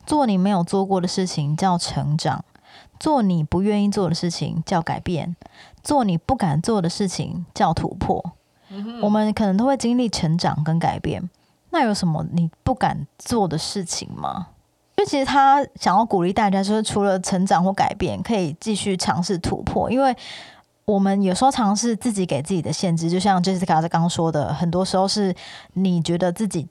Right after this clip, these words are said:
Speaker 1: 就是自己的阻碍，所以你要超越自己，因为有时候你是自-，自己局限了。
Speaker 2: 过不了自己这一关，对。
Speaker 1: 对，你可能觉得，哦，我自己不敢、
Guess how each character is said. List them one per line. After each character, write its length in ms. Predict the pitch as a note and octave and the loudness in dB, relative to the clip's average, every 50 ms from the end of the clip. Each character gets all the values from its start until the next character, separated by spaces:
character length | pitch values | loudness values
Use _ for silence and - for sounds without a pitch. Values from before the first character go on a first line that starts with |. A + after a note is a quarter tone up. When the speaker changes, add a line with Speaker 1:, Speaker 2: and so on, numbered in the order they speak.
| _ | _
Speaker 1:
就 200 | - - D4+ C4 | -2 0 0 0
是 360 | A#3+ - C4 B3 A#3 G#3 D#3+ - - _ - | 0 0 0 0 0 0 -2 -4 -6 _ -6
自 140 | - A3+ F3+ | -4 -4 -4
己 160 | - D3+ C#3 | -2 -4 -4
的 260 | - A2+ E2+ - - - _ _ | -4 -6 -6 -8 -14 -20 _ _
阻 220 | - F3 D#3 - - | -6 -4 -4 -2 -2
碍， 220 | - F#3 D#3 G#2+ - - - _ _ _ - - | 0 0 0 -2 -4 -12 -20 _ _ _ -20 -6
所 160 | - - C#4+ | -2 0 0
以 40 | C#4+ | 2
你 140 | B3 G3 F3 | 2 2 2
要 160 | F3+ G3+ A3+ | 4 2 2
超 240 | A3 - - G3 G3 | 2 2 4 4 4
越 160 | G#3 G#3 F#3+ | 4 2 0
自 140 | E3+ F#3 D#3+ | 0 -2 -4
己， 260 | - - - - - | -4 -6 -10 -10 -6
因 80 | F3 B3 | -2 0
为 60 | C#4+ | 0
有 80 | B3 G3+ | 0 2
时 80 | - | 2
候 80 | G3 G3+ | 2 2
你 140 | G#3+ F#3 E3+ | 2 2 0
是 160 | - G#3 G3+ | -2 -4 -6
自-， 200 | G3+ - F#3 F3+ - _ - | -6 -8 -10 -12 -12 _ -6
自 140 | - G#3+ F3 | -4 -2 -2
己 120 | F3+ C#3+ | 0 2
局 80 | F3 G3+ | 4 4
限 20 | |
了。 20 | |
Speaker 2:
过 0 | F3 | 6
不 80 | F3 | 6
了 60 | F#3+ E3+ | 4 4
自 180 | - - - A3+ | 2 2 2 2
己 120 | F#3+ D#3+ | 2 2
这 180 | B2+ C3 B2+ B2+ | 0 0 0 0
一 40 | - | 0
关， 280 | - C3 A#2+ G2+ D#2 D3 C#3+ - - | 0 0 0 0 0 -2 -6 -12 -10
对。 160 | B2+ A#2 - | -8 -4 -2
Speaker 1:
对， 340 | - G#3 E3+ A2+ - - - - _ _ _ | 0 0 0 0 -2 -4 -6 -12 _ _ _
你 120 | - A#3 A#3 | -2 -2 0
可 160 | A#3 B3 G#3+ | 0 2 2
能 260 | F#3+ F3+ E3+ E3+ E3+ | 2 2 2 2 2
觉 200 | E3 - E3+ E3 | 2 2 0 0
得， 160 | E3 F3+ E3+ | 2 2 2
哦， 100 | - - | 4 4
我 140 | F3 E3+ F3 | 4 2 2
自 120 | E3+ A3+ G3+ | 0 0 0
己 120 | G3 F#3 | -2 -2
不 160 | E3+ - G3 | -2 -2 -2
敢、 260 | F#3 - F3+ E2 F2+ | 0 2 0 0 0